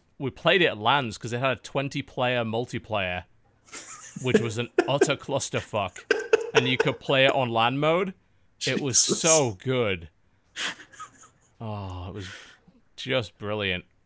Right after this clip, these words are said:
Speaker 1: That, that game was like Wipeout with wheels. That's what that is. <laughs> I missed that game. That game deserved to do way better than it did. It's an excellent game.
Speaker 2: I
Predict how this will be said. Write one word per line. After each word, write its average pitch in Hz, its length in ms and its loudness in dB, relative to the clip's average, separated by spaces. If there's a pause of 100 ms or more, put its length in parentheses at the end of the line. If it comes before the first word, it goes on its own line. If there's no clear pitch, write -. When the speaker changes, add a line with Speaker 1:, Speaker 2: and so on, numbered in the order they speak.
Speaker 1:
That, 131 240 0 (260)
that 151 180 4
game 165 220 4
was 147 180 -2
like 127 300 4 (160)
Wipeout 127 380 4
with 101 160 -8
wheels. 85 500 -6
That's - 120 -20
what - 140 -10
that 87 140 -8
is. 85 240 -10 (540)
<laughs> 185 80 4 (1800)
I 110 60 -8
missed 107 240 -6
that 90 180 -6
game. 90 220 -4
That 107 140 -4
game 110 260 -2
deserved 101 380 -4
to - 40 -16
do 101 120 -4
way 95 200 -4
better 92 240 -4
than 90 160 -8
it 87 120 -12
did. 92 220 -6 (480)
It's - 100 -20
an - 80 -20
excellent 92 400 -10
game. 95 200 -8 (920)
Speaker 2:
I - 20 -20